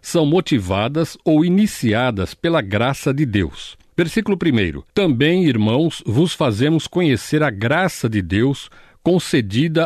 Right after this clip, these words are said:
às igrejas da Macedônia." Ele nem mesmo menciona a doação deles. Ele apenas faz alusão a tudo isso e é acrescentado em itálico no versículo três. "Se mostraram voluntários."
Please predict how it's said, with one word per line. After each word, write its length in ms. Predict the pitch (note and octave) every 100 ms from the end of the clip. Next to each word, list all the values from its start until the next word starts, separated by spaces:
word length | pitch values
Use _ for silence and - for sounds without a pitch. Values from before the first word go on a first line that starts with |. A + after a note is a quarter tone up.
| -
às 340 | C3+ C3+ A#2
igrejas 600 | C#3+ G2 G#2+ E3+ D3 C#3
da 100 | A#2+
Macedônia." 800 | A#2+ A#2+ C3 G2+ G2 F2+ C#2+ C#2 _ _ _ _ -
Ele 220 | F#3+ G#3
nem 260 | F#3+ A3+ A#3+
mesmo 440 | F3 G3 E3+ F3
menciona 600 | D#3 B2 - C#3+ D#3 C#3
a 100 | B2+
doação 580 | C3 C#3+ B2+ - - D3+
deles. 600 | C3 A2+ G2 C#2 - - _ _ _
Ele 140 | F3
apenas 340 | E3 G3 F#3+ -
faz 300 | - D3+ C3 -
alusão 640 | E3+ F3 D3 G2+ C#3+ D#3+
a 60 |
tudo 280 | G#2+ G3 C#3
isso 420 | G2 A2+ - E3+ D#3+ - -
e 140 | D#3+
é 140 | D#3+ E3
acrescentado 1000 | D3 F3 G3+ - B2+ F#2+ - C#3 C3 A2+
em 100 | C3
itálico 880 | G#2+ _ B2+ C3 G#2 F2+ - D2 - - -
no 300 | A2 B2 A2+
versículo 480 | B2+ G#2+ D#3 F3
três. 560 | E3 C3 A2+ F2+ - - _ _ _ _
"Se 200 | - G#3
mostraram 720 | F3 B2+ - B2 B2 C#3 D3+
voluntários." 920 | A2 D3 E3 D3+ - G2+ D#2+ C2 -